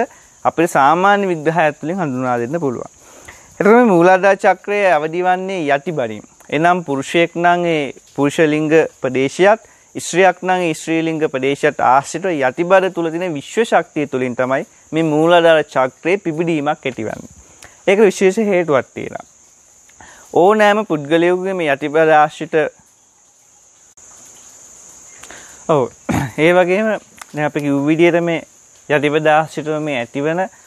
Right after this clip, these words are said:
පිබිදීමත් තුළින් මූලාධාර චක්‍ර ප්‍රතිබිම්බය අවදි කර ගැනීමේ ශක්තිය හැකියාව අපිට උදාපත් වෙනවා.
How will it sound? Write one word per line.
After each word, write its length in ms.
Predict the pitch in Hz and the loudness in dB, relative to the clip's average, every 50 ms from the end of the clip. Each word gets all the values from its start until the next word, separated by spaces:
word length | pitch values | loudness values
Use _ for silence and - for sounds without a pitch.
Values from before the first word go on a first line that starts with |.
| _ _ _ _ _ - | _ _ _ _ _ -8
පිබිදීමත් 600 | 127 123 139 151 165 180 180 180 180 180 180 - | -6 -2 0 2 4 4 4 4 2 0 0 0
තුළින් 220 | - 180 190 196 | -2 -2 -2 -2
මූලාධාර 640 | 196 170 147 143 147 151 156 151 151 156 156 156 151 | -2 -4 -2 0 2 4 4 4 4 4 4 4 2
චක්‍ර 520 | 147 - 160 139 135 - _ - 175 196 202 | 0 -2 -2 -2 -2 -4 _ -6 -6 -6 -4
ප්‍රතිබිම්බය 720 | - 143 131 151 160 180 196 196 196 190 170 165 180 233 - _ _ _ _ _ _ - | -4 -6 -4 -2 -2 0 0 0 -2 -2 -2 -2 -2 -2 -6 _ _ _ _ _ _ 0
අවදි 240 | 127 139 151 160 | 0 2 2 2
කර 120 | 151 175 165 | 2 2 2
ගැනීමේ 440 | 156 165 165 160 156 156 156 156 156 | 2 2 0 0 -2 -2 -2 -4 -4
ශක්තිය 460 | 147 - 156 139 - _ _ 170 170 156 | -4 -2 -4 -4 -4 _ _ -6 -4 -4
හැකියාව 380 | 147 135 - - 135 135 135 143 | -4 -6 -4 -4 -2 0 0 0
අපිට 160 | 139 - 165 | -2 -4 -8
උදාපත් 460 | 151 139 131 120 117 113 107 - - | -6 -4 -4 -4 -2 -4 -6 -10 -12
වෙනවා. 260 | - - - - _ | -16 -16 -16 -18 _